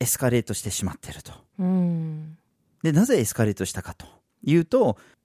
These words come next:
Speaker 1: 世界の注目がすべてこの新型コロナウイルスに向いてるところに、そのどさくさに紛れて、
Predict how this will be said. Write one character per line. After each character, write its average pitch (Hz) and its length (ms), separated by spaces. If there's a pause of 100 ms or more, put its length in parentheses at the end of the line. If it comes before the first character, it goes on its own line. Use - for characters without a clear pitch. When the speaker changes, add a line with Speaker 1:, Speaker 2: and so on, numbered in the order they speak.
(200)
Speaker 1:
世 - 180
界 165 320
の 208 180
注 - 220
目 127 260
が 95 120
す - 160
べ 262 100
て 104 140
こ 107 100
の 85 300
新 127 220
型 123 200
コ 139 100
ロ 131 120
ナ 113 100
ウ 117 100
イ 120 60
ル 104 80
ス 98 160
に 139 320 (300)
向 123 200
い 170 80
て 165 160
る 151 160
と 147 140
こ 147 100
ろ 147 180
に、 185 320 (160)
そ - 140
の 95 300
ど 127 120
さ 143 140
く - 80
さ 139 160
に 117 100
紛 117 300
れ 147 140
て、 226 320